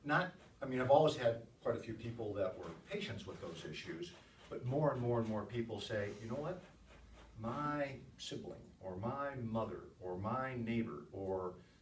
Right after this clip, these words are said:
a lo-, oftentimes, you know, your level of concern for oneself especially is when you've got some of the same genes. So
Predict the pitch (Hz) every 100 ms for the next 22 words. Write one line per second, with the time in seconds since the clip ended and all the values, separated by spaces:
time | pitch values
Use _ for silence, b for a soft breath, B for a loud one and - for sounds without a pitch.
0 | B - 143 - 160 - - - - 92
1 | - 87 90 87 90 95 87 87 87 -
2 | 95 - 92 - 87 - - 156 151 -
3 | - - 180 175 156 170 180 180 180 180
4 | 92 101 85 - - 80 110 101 - -
5 | - 92 -